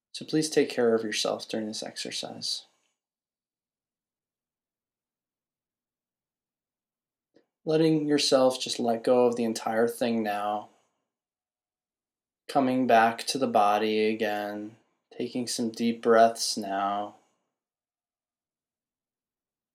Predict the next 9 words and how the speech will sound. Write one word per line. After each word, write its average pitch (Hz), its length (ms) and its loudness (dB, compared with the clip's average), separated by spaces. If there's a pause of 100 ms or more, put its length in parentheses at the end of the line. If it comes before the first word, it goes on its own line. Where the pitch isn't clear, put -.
(200)
Allowing 120 380 4
yourself 117 340 0
to 117 80 -10
feel 117 500 2
how 110 120 -2
the 110 140 -2
chest - 580 -4
and 113 160 -6
torso, 110 880 0